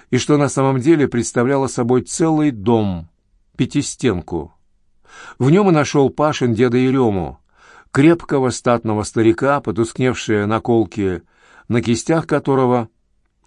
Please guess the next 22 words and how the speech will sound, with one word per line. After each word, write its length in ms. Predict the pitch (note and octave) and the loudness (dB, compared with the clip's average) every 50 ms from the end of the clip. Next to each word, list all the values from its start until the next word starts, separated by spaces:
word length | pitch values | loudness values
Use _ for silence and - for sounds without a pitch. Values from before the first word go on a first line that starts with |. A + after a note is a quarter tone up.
| - - - - - - | -20 -20 -20 -20 -12 -4
Говорили 420 | A2 D3 C#3+ D#3 E3+ F#3 E3 E3 | 0 2 4 4 4 4 4 2
о 100 | D#3+ D3+ | 2 2
том, 220 | - D#3+ D3 C#3+ | 2 0 0 0
что 220 | A#2 - - C#3 B2+ | -2 -2 0 0 0
бурную 420 | A#2 C3 D3+ D3 B2+ C3+ C3+ C3+ | 2 2 0 0 2 2 2 2
молодость, 640 | C3+ D3 E3+ F#3 F3 D3+ B2 G2+ G#2 F#2+ - - A#2 | 2 2 2 4 4 2 2 0 -2 -4 -4 -4 -2
а, 60 | G#2+ | -2
возможно, 840 | A2+ A#2 F2+ G#2 B2 B2 A#2+ G#2 F#2 G#2+ G#2+ G#2 G2+ G2 E2+ D#2 - _ | 0 0 0 0 -2 0 -2 -2 -2 -4 -4 -4 -4 -4 -6 -8 -8 _
и 60 | G#2+ | -4
зрелые 480 | A2+ G#2 F#2 G#2 A2 G#2+ G2+ G2+ G2 G2 | -4 -2 0 0 0 0 2 0 -2 -2
годы, 400 | F2 G2+ D3 E3+ D#3+ D#3+ D#3 D#3 - _ _ _ _ - - - - - _ | 0 0 0 2 2 0 -2 -6 -8 _ _ _ _ -20 -20 -20 -20 -6 _
этот 260 | - G#3 G3+ G3+ C#3+ | -2 -2 -2 -2 -2
Ерема 480 | F#3 F3 F3 E3 D#3+ E3+ E3+ E3 D#3 D3+ | 0 2 4 6 6 6 6 4 2 0
провёл 420 | A#2+ C#3 C3+ C3+ B2+ C#3+ D#3 D3+ | 0 0 0 0 2 2 0 0
где-то 420 | B2+ G2+ F#2 C3 C#3 - - C3 A#2+ | -2 -2 -2 -2 -2 0 0 0 0
недалеко 600 | A#2+ A#2 G2+ A2+ A2+ A2+ A2+ - - C#3 C#3+ C#3 | 0 0 0 2 2 2 2 0 0 0 0 0
от 240 | - A#2 C3 - - | 0 -2 -6 -6 -4
Павлограда, 1000 | - C3 B2+ C3 C3+ C3+ B2 G#2 G#2 G#2 G2 F2+ E2 D#2+ F2 E2 D#2+ D2+ - _ _ _ | -2 -2 0 0 -2 -2 -2 -2 -2 0 0 -2 -2 -4 -6 -8 -8 -10 -14 _ _ _
в 160 | _ - - | _ -20 -10
тайге, 600 | - G3+ G3 F3 A#2+ F#2 F2 F#2+ F#2+ E2+ D2 C#2 - _ _ - | -4 -2 -2 -2 -2 -4 -4 -6 -4 -4 -6 -8 -14 _ _ -8
на 180 | B2+ D3+ D#3 | -6 -4 -4
зонах. 680 | B2+ F#2+ F#2+ G#2+ F2+ E2 D2+ C#2 C2 - - - _ _ | -4 -4 -4 -4 -4 -4 -6 -10 -14 -18 -20 -20 _ _